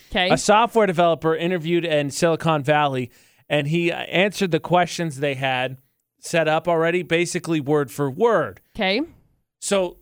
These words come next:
Speaker 2: the company interviewing him was super perplexed, like, "How in the heck are you doing that?"
Speaker 1: Right.
Speaker 2: He was the author of it.
Speaker 1: Great.
Speaker 2: Now, you would think, since they were using something he
Speaker 1: Right,
Speaker 2: wrote in a
Speaker 1: right.
Speaker 2: software company, they'd be, they never spoke again.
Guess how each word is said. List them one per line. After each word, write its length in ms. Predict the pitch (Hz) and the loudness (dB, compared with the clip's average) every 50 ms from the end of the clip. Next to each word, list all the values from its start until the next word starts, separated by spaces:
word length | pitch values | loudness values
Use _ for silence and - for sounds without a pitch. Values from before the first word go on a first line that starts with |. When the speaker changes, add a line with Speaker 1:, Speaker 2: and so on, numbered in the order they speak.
| _ | _
Speaker 2:
the 100 | - 165 | -10 -8
company 480 | 160 - 214 220 214 196 208 202 202 220 | -2 0 0 0 0 0 -2 0 0 0
interviewing 460 | 247 240 208 180 190 190 180 165 160 | 0 0 0 -2 -2 -2 0 0 0
him 180 | 165 170 170 165 | 0 0 0 0
was 100 | 156 - | -2 -2
super 300 | - - 196 175 175 170 | -2 -2 -2 0 -2 -2
perplexed, 540 | 165 - 135 117 - 170 180 180 175 - - | -4 -4 -10 -6 -2 0 0 0 0 -2 -4
like, 240 | 147 139 135 - - _ _ - | -4 -4 -4 -6 -10 _ _ -12
"How 280 | - - 165 170 170 170 | -4 -2 0 0 0 0
in 60 | 160 | -2
the 60 | 151 | -2
heck 220 | 147 151 151 - 143 | -2 -4 -4 -4 -6
are 40 | 139 | -8
you 160 | 131 135 127 | -6 -6 -6
doing 460 | 110 151 170 190 185 165 143 127 117 | -2 -2 -2 0 0 -2 -4 -4 -8
that?" 300 | 107 101 104 107 120 - - | -10 -12 -12 -12 -14 -12 -6
Speaker 1:
Right. 460 | 196 190 175 175 185 190 233 247 - - - - _ _ _ _ _ _ _ _ _ | -4 -2 0 0 0 0 -2 -2 -6 -8 -14 -20 _ _ _ _ _ _ _ _ _
Speaker 2:
He 120 | _ - 190 | _ -10 -6
was 180 | 196 185 139 | -6 -6 -6
the 120 | 147 160 165 | -4 -2 0
author 440 | 175 202 202 196 - - 160 131 123 | 0 2 0 0 -2 -4 -6 -6 -6
of 160 | 107 95 92 | -8 -12 -14
it. 200 | 90 78 _ - - _ _ _ _ _ - | -20 -20 _ -20 -20 _ _ _ _ _ -10
Speaker 1:
Great. 880 | 202 196 190 180 170 160 156 143 147 - _ - - - - - - _ _ _ _ _ _ _ _ - | -8 -4 -4 -2 -2 -4 -4 -6 -10 -12 _ -14 -14 -12 -14 -16 -18 _ _ _ _ _ _ _ _ -8
Speaker 2:
Now, 60 | 147 | -6
you 120 | 160 185 190 | -4 -2 -2
would 120 | 190 185 | -2 -2
think, 420 | - - 285 269 - 214 196 190 - | 0 0 2 2 2 2 0 -2 -4
since 200 | - 196 175 - | -6 -6 -6 -2
they 140 | - 202 196 | -2 -2 0
were 100 | 180 180 | 0 -2
using 460 | 156 143 185 202 208 180 170 190 175 156 | -2 0 0 0 0 0 -2 -2 -4 -2
something 380 | - 196 180 175 160 170 165 165 | 0 0 -2 -2 -2 -4 -2 -2
he 140 | 180 185 175 | 0 0 2
Speaker 1:
Right, 160 | 175 180 170 | 2 4 2
Speaker 2:
wrote 100 | 170 165 | 2 2
in 60 | 160 320 | 2 2
a 40 | |
Speaker 1:
right. 80 | 311 254 | 2 4
Speaker 2:
software 400 | 202 185 180 175 170 175 170 160 | 2 2 0 0 -2 -2 -2 -2
company, 240 | - 170 165 165 165 | -2 -2 -2 -2 -4
they'd 140 | 175 175 165 | -6 -4 -2
be, 260 | 180 175 170 151 - _ _ _ _ _ _ _ - | -2 -2 -2 -4 -8 _ _ _ _ _ _ _ -6
they 100 | 156 170 | -4 -2
never 180 | 170 170 151 143 | 0 0 -2 -4
spoke 300 | - - 143 131 - _ | -6 -6 -8 -8 -8 _
again. 260 | _ 107 101 98 95 | _ -20 -20 -20 _